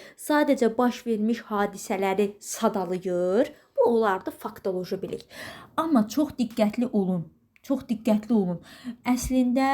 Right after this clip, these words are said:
məntiqlə fikirləşəndə xronoloji ardıcıllıqla sadalamaq da faktoloji bilikdir. Amma bizə əsas məsələ hazırda qəbul imtahanından yüksək nəticə toplamaq olduğuna görə və,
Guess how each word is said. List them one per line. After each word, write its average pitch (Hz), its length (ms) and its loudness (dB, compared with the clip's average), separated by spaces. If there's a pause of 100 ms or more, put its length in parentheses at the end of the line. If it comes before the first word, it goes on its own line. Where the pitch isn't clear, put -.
(160)
məntiqlə 247 640 2
fikirləşəndə 226 720 0
xronoloji 233 560 2
ardıcıllıqla 226 760 -2
sadalamaq 220 640 -2
da 202 60 -10
faktoloji 175 580 -10
bilikdir. 175 380 -6
Amma 247 240 2
bizə 233 320 0
əsas 233 320 -6
məsələ 202 320 -4
hazırda 214 560 -2
qəbul 208 480 2
imtahanından 196 800 -2 (320)
yüksək 226 320 0
nəticə 214 340 0
toplamaq 214 480 -2
olduğuna 208 480 4
görə 180 380 -2 (400)
və, 220 320 2